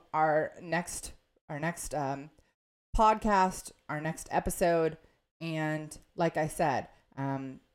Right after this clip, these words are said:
get those questions in, and we will make sure that, um, we answer them.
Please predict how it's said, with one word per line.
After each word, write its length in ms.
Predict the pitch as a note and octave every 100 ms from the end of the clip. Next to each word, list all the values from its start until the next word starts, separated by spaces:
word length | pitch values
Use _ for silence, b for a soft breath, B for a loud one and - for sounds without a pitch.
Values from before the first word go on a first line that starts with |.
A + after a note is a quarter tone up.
| D#3+
get 180 | F3 D#3+
those 220 | F3+ E3+
questions 580 | - F#3+ F#3 - A3 A3+
in, 300 | A#3+ C#4 F4 E4+ _ E3
and 300 | D#3+ D3+ D#3
we 200 | F3 G#3
will 220 | G#3 E3+
make 240 | D#3 D3+
sure 540 | - D#3 D3 E3 C4 b b b _ -
that, 340 | C#3+ C#3+ C#3+
um, 420 | D3+ C#3+ C#3 E3 F3 _ _
we 180 | D#3+ D#3+
answer 340 | G#3+ E4 D3+
them. 280 | C3 G#2 D#2+